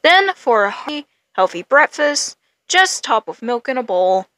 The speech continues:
It is delicious and can be also served as a topping for yogurt or ice cream, as enjoyed as a tasty snack. And this recipe is sent by Janet Sharp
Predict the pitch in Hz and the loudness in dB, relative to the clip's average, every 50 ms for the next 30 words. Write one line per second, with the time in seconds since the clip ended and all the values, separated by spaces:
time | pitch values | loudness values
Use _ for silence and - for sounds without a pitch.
0 | _ _ - - 185 185 - - - 175 180 220 269 302 - - 320 311 294 - | _ _ -4 -2 -2 0 0 0 0 4 4 6 6 6 4 4 2 2 2 2
1 | - - - 175 190 190 - 233 214 185 180 180 170 - 175 175 170 - - - | 0 -2 -4 -6 -6 -10 -12 -10 -8 -8 -8 -8 -10 -10 -10 -10 -10 -4 2 4
2 | 185 - - - - 294 277 - - 247 226 226 226 226 - - - 196 190 - | 4 4 4 4 2 0 2 2 2 2 2 2 2 0 0 -2 -2 -2 -2 -4
3 | 180 - - 240 233 226 - 226 220 220 - - 180 180 175 220 226 247 254 254 | -6 -4 0 2 2 2 2 0 -4 -6 -8 -10 -10 -6 -2 0 2 2 2 0
4 | 262 262 247 - - 190 - - - 175 180 196 - - - - 277 294 311 320 | -2 -4 -4 -2 -2 -4 -2 0 0 0 0 0 -2 -4 -4 -6 -8 -8 -8 -10
5 | 320 _ _ _ _ _ _ _ _ _ _ _ - 269 311 339 330 - 370 349 | -12 _ _ _ _ _ _ _ _ _ _ _ 0 2 2 2 0 -2 -6 -8
6 | 320 - 247 226 226 226 233 233 233 - - _ _ _ _ _ _ _ _ _ | -6 -6 -4 -2 -2 -2 -2 -4 -4 -6 -10 _ _ _ _ _ _ _ _ _
7 | _ _ - 202 202 196 226 226 220 - - - 175 175 - - - - 175 - | _ _ -4 -4 -2 0 0 0 -2 -2 -6 -6 -4 -4 -4 -6 -6 -6 -6 -6
8 | - - - - 190 190 165 95 - - - _ - - - - _ _ _ _ | -6 -6 -6 -4 -4 -2 -2 -4 -6 -8 -12 _ -20 -20 -20 -20 _ _ _ _
9 | _ _ _ _ _ _ _ _ _ _ _ _ _ _ _ _ _ - 214 214 | _ _ _ _ _ _ _ _ _ _ _ _ _ _ _ _ _ -2 0 2
10 | 214 220 214 214 208 208 208 220 247 311 330 - - 277 247 247 247 - - - | 4 4 6 6 4 4 2 0 -2 -2 -2 0 0 0 0 0 -2 -6 -8 -8
11 | 262 262 254 254 247 240 - - - - - 214 208 - - - 233 214 208 208 | -8 -6 -6 -6 -6 -8 -10 -14 -8 -4 -2 -2 0 0 0 2 2 2 2 0
12 | - - - - - 214 202 190 185 185 185 185 180 269 - _ _ _ _ _ | -4 -8 -8 0 4 6 6 8 6 6 4 2 -2 -6 -18 _ _ _ _ _
13 | _ _ - 277 294 311 330 339 - - - - - 202 185 208 269 - - - | _ _ -4 -2 -2 0 0 -2 -2 -2 -2 0 2 2 2 2 2 0 -2 -8